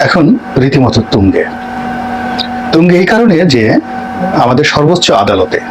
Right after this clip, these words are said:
মানে অ্যাপিলেট ডিভিশনে, এই কোটা বিরোধী আন্দোলনকে দমানোর জন্য একটা কাউন্টার, মানে হাইকোর্ট যে রায়টা দিয়েছে এই কোটা পদ্ধতি বহাল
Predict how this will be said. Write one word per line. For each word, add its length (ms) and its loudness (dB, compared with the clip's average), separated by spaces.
মানে 140 2
অ্যাপিলেট 380 0
ডিভিশনে, 380 2
এই 80 4
কোটা 460 2
বিরোধী 400 4
আন্দোলনকে 540 2
দমানোর 400 2
জন্য 180 2
একটা 120 -2
কাউন্টার, 400 2
মানে 200 2
হাইকোর্ট 340 2
যে 120 2
রায়টা 300 0
দিয়েছে 260 2
এই 80 4
কোটা 280 0
পদ্ধতি 340 2
বহাল 180 2